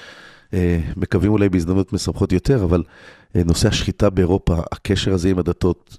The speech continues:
משפר את ה-, את המצב? א-, איפה, אם הרב ממש בנקודה אחת, ב-, ב-,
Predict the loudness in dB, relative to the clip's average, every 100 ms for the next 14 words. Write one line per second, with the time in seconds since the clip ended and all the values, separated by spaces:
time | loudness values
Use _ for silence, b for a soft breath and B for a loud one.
0 | -12 -8 -4 -2 0 0 0 0 0 0
1 | 0 -4 -4 -4 0 0 0 0 0 0
2 | -4 b b b b b -6 -2 -2 0
3 | 0 2 2 0 0 0 2 0 0 0
4 | -2 0 -4 0 0 0